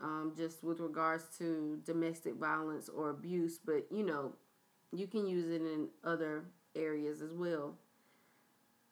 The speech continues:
Your level of strength is not defined by your ability to withstand drama or pain, okay? So cut the ride or die mentality.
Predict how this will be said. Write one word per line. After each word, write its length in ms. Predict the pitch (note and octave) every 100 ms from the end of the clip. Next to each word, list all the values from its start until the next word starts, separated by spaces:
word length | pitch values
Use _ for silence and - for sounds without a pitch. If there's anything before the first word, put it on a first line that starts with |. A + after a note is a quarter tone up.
| _ -
Your 360 | G3 A#3 F#4 F4+
level 320 | C#4 B3 G#3 D#3+
of 140 | F3+
strength 400 | - G3+ F#3 D3+
is 200 | E3 E3
not 640 | E3+ E3+ F3+ F#3+ - - - - -
defined 920 | F3+ F3 - F3+ E3+ D3 C#3+ D3 B3
by 160 | E3+ F3
your 240 | F#3+ G3+
ability 480 | G3 G3 G3 F3+ F3
to 100 | E3
withstand 560 | E3 E3 - F3 E3 E3
drama 540 | E3+ E3+ F#3+ G3 A3 - _ _ _ -
or 320 | F3+ G3+ G#3
pain, 560 | - F3+ C#3+ A#2+ C3 C#3 _ _ _ _ _ _ _
okay? 400 | F3+ F3+ F3+ F3+ F3+ - - _
So 160 | - E3
cut 280 | - G3+
the 80 | A#3
ride 300 | A#3 A3+ B3
or 80 | C#4+
die 260 | B3+ A#3+ A#3
mentality. 720 | A3+ A3+ A3 G#3+ G#3+ A3+